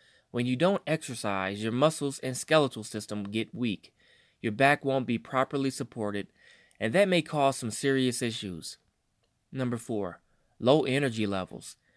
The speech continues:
Exercising increases the energy that you have throughout the day. To compensate for your low energy, you will be more li-, likely to reach out for unhealthy energy replacements,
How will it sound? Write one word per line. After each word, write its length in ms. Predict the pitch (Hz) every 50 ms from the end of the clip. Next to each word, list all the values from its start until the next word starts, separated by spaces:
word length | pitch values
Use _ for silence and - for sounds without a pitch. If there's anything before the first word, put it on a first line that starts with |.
| _ _ _ _ _ -
Exercising 640 | 151 - - 202 - - 180 175 175 156 165 156
increases 760 | - 139 151 143 - - 156 147 143 - 147 139 131 - - - _ - - - _ _
the 120 | 110 - -
energy 360 | - 175 180 165 139 123 123 113
that 200 | 117 120 113 -
you 60 | 127
have 240 | 120 120 117 110 107
throughout 320 | - 113 110 110 107 104 -
the 80 | 104
day. 400 | 95 98 123 120 107 92 82 - - _ _ _
To 60 | -
compensate 560 | - - 147 170 170 170 156 - - 151 143 135
for 160 | - 139 131
your 160 | 117 117 113
low 240 | 110 117 127 127 -
energy, 420 | 113 123 135 135 120 101 101 101
you 220 | 98 107 107 113 113
will 100 | 110 104
be 140 | 98 107
more 240 | 107 110 110 113 110 107
li-, 160 | 107 107 110 113 -
likely 480 | - 113 113 123 127 - 120 107 104 101
to 160 | - - 104
reach 300 | 98 110 127 123 123 -
out 160 | 110 110 110
for 120 | - 107 98
unhealthy 600 | - 117 117 117 117 120 117 113 - 113 101 107
energy 300 | 120 127 123 117 98 107
replacements, 760 | 101 101 95 - - 107 101 98 - 104 101 101 - - -